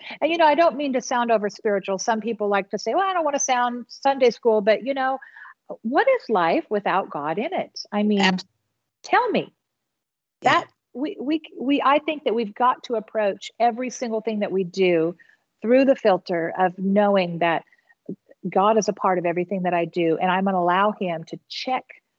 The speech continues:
Speaker 1: me and check my motives would you
Speaker 2: Yes.
Speaker 1: agree with that?
Speaker 2: Absolutely. And, you know, it, it's, uh, without him, we can do nothing.
Speaker 1: Yeah.
Speaker 2: Just, we just need to
Speaker 1: Amen.
Speaker 2: remember that. Apart from him, even the things we think we're good at, we're not good at anything.
Speaker 1: Yeah.
Speaker 2: We just have the grace of God excelling in certain areas of our lives.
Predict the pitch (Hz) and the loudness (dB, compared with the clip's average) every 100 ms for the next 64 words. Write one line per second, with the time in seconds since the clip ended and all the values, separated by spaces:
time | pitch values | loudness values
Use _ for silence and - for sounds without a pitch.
0 | _ 175 170 160 151 147 156 - 226 - | _ -6 -2 -2 -2 -4 -2 0 0 0
1 | 175 165 160 156 151 160 - - _ _ | -2 0 0 0 -2 -4 -10 -14 _ _
2 | _ - 170 175 190 202 214 214 226 233 | _ 2 4 6 4 2 0 0 -6 -8
3 | 226 _ _ - 214 214 190 214 226 185 | -10 _ _ -6 -4 -4 -6 -8 -6 -6
4 | 196 220 202 208 175 - 196 - - - | -6 -6 -6 -8 -10 -10 -10 -16 -20 -12
5 | - 190 226 226 254 247 240 214 220 196 | -6 -2 0 2 0 0 -4 -8 -12 -12
6 | 180 180 156 - 147 _ _ _ _ - | -12 -10 -12 -14 -20 _ _ _ _ -16
7 | 175 151 277 294 311 381 220 214 185 170 | -10 -6 -4 -4 -4 0 2 2 2 0
8 | 190 - 170 180 - 302 311 311 285 285 | -2 -6 -8 -8 -10 -6 -6 -4 -6 -4
9 | 269 320 294 269 277 269 254 254 254 247 | -6 -6 -8 -6 -6 -6 -6 -8 -6 -8
10 | - 156 214 269 277 294 - - - 311 | -8 -8 -2 -2 -2 -6 -12 -20 -10 -6
11 | 440 294 160 147 247 269 170 214 190 156 | -2 -2 -2 -6 -6 -6 -6 -8 -8 -10
12 | 170 269 247 - 208 196 180 233 226 185 | -8 -8 -8 -6 -6 -8 -6 -6 -6 -8
13 | 185 208 185 185 - 220 202 190 180 220 | -6 -4 -4 -6 -6 -4 -4 -6 -6 -6
14 | 185 190 185 175 156 160 143 156 160 | -4 -4 -4 -6 -6 -6 -4 -4 -6